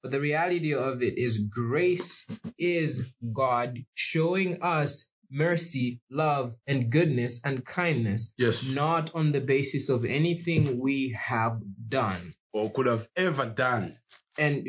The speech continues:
Speaker 1: we, we see that in Ephesians chapter two. I
Speaker 2: Yes.
Speaker 1: think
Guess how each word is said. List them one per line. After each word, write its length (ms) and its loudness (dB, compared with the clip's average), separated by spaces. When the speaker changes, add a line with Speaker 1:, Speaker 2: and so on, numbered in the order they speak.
Speaker 1:
we, 180 0
we 140 0
see 180 -6
that 160 2
in 100 -2
Ephesians 960 0
chapter 480 0
two. 400 0
I 60 2
Speaker 2:
Yes. 100 4
Speaker 1:
think 120 0